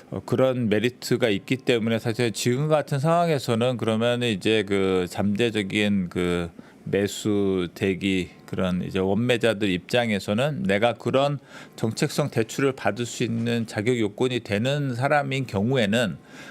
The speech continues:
아, 주택 가격도 불안하고 하니까, 아, 한번 이번 기회에 좀 대출을,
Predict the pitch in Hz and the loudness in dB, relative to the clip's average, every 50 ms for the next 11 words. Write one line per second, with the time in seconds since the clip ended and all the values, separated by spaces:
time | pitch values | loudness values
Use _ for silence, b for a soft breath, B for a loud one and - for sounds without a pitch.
0 | B B - 107 101 - - - - 165 151 151 147 135 123 - - 139 123 110 | B B -6 -6 -4 -4 -2 0 2 2 2 2 2 0 0 0 0 0 0 0
1 | - - 131 139 147 147 151 151 147 147 156 165 160 147 135 - - 123 117 101 | 0 2 2 4 4 4 2 0 0 0 0 0 0 0 0 0 2 2 2 0
2 | 95 95 95 95 95 104 107 113 113 - 107 104 101 104 131 147 165 160 147 - | -2 -4 -2 -2 -2 0 0 0 -2 -2 -4 -6 -2 0 2 2 2 2 0 -2
3 | - 123 117 113 110 113 123 123 120 117 110 110 107 - 104 98 - - - 110 | 0 2 2 4 4 4 2 2 2 0 -2 -2 0 -2 -2 -2 -2 -4 -2 -2
4 | 123 143 165 | 0 0 0